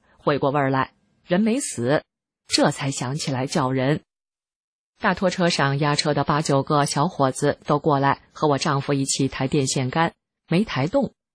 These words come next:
又有几个过路的人过来帮忙，费了好大劲儿才把电线杆抬走。我站起来，什么事儿也没有，哪儿也不疼，衣服脏了，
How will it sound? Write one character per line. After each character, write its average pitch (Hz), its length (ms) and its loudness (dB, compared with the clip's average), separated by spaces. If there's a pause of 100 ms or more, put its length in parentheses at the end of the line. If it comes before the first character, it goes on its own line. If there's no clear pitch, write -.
(440)
又 277 160 2
有 160 140 4
几 131 240 -2
个 139 280 0
过 139 160 0
路 139 120 0
的 139 120 0
人 135 220 -2
过 143 140 0
来 131 100 0
帮 147 220 0
忙， 143 320 0 (340)
费 - 180 0
了 143 120 -2
好 127 220 0
大 185 200 0
劲 170 180 0
儿 - 140 -4 (100)
才 - 200 -6
把 123 120 -2
电 131 220 0
线 127 220 -2
杆 147 200 2
抬 139 240 -4
走。 - 320 0 (760)
我 165 140 0
站 160 220 0
起 147 120 -6
来， 131 220 0 (140)
什 - 200 0
么 147 80 -2
事 160 120 0
儿 139 80 2
也 135 80 0
没 131 180 -2
有， 147 240 2 (300)
哪 165 80 0
儿 190 100 2
也 175 80 2
不 127 120 -2
疼， 139 420 0 (580)
衣 262 140 2
服 - 120 -2
脏 208 280 -2
了， 208 240 0